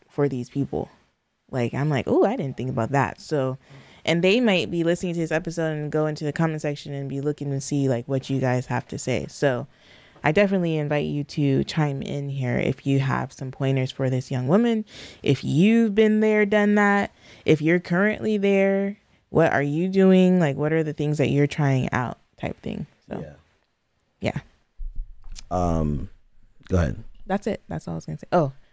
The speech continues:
Speaker 1: babe, how married are you?
Speaker 2: All right, so we went out of town. This is how married I am. We went out of town.
Speaker 1: Mm. You gonna talk about how you packed?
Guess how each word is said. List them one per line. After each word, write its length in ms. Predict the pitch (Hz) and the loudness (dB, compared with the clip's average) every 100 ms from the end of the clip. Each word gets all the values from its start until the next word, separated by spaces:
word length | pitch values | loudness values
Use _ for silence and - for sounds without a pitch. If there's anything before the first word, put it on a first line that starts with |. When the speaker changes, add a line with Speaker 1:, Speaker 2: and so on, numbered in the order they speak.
| _ _ _ | _ _ _
Speaker 1:
babe, 180 | 180 156 | 2 2
how 120 | 175 | 2
married 280 | 180 180 160 | 0 0 0
are 80 | 135 | -2
you? 160 | 127 135 - - | -4 -6 -12 -10
Speaker 2:
All 80 | 92 | -2
right, 160 | 85 69 | -2 -2
so 200 | - 85 | -2 0
we 160 | 85 | 0
went 180 | 92 104 | 2 2
out 100 | 110 | 2
of 80 | 135 | 2
town. 340 | - 87 101 107 _ _ _ _ - | 0 0 0 -4 _ _ _ _ -20
This 100 | 95 | -6
is 40 | |
how 100 | 101 | -2
married 240 | 85 80 71 | 0 0 -2
I 80 | 55 | -6
am. 140 | 50 - - - - - | -10 -14 -20 -20 -20 -12
We 100 | 92 | 0
went 140 | 104 | 2
out 100 | 117 | 4
of 100 | 139 127 | 4 2
town. 260 | 92 78 | 2 2
Speaker 1:
Mm. 180 | 120 131 - _ - - _ _ - | 0 -4 -10 _ -20 -20 _ _ -8
You 100 | 170 | -6
gonna 120 | 143 | -6
talk 140 | 143 | -6
about 200 | 143 139 135 | -8 -8 -6
how 80 | |
you 120 | 127 127 | -8 -8
packed? 360 | 127 123 - | -10 -12 -14